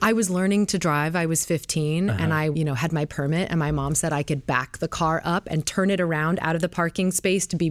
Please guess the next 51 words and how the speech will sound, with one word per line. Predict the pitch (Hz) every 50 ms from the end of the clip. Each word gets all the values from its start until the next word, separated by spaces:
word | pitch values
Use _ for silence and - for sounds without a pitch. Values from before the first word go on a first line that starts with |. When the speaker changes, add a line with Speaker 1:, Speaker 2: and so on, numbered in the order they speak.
| 143 - -
Speaker 1:
prepared | - 185 175 - 175 151 156 165 -
to | - 175
leave. | 170 160 165 156 170 185 220 254 117 113
Speaker 2:
Right. | 113 113 110 107 - - - -
Speaker 1:
I | 175 180
wasn't | 170 175 156 - 175 165
allowed | 156 156 147 151 147
to | 156
drive | 147 165 151 147 139 - -
out | 147 151 165
of | 160
the | - 190
parking | - 190 190 190 - 220 214
Speaker 2:
Right. | 220
Speaker 1:
lot. | 226 247 233 - - - - - - - - - -
I | - 175
popped | 165 - - - 180 196 - -
the | -
clutch, | 208 - - - 160 160 170 - - - - - - - - - - - - - - - - - - -
shot | - - - - - 208 175 185 -
myself | 214 214 202 208 208 - 196 185 175 -
Speaker 2:
<gasps> | -
Speaker 1:
backwards, | 180 160 160 165 - - 202 202 208 220 214 - - - -
hit | - 262 285 -
the | - 349
school | - - - 311 294 311
trailer, | 311 - - 214 175 156 151 147 151 185 247 285 - - - - - -
hit | - 247 240 -
Mackenzie's | 226 220 - 220 208 208 208 214 208 -
school | - - - 180 180
trailer, | 180 - 185 160 156 160 151 - - -
Speaker 2:
<laughs> | - -
Speaker 1:
knocked | 202 220 220 240 247 - 277
it | 262
off | 262 269 254 -
its | 254 220 247
hinges, | 220 220 220 185 196 190 226
and | 214 202 202 196
literally | 202 202 202 202 190
almost | 180 175 175 170 160 -
killed | - 170 160
my | 160 151
brother, | 147 156 143 151 139
who | 131 156 165
was | 156 151
standing, | - - 170 165 160 160
like, | 160 147 139
next | 156 151 143 - -
to | - 165
the | - 131
car. | - - -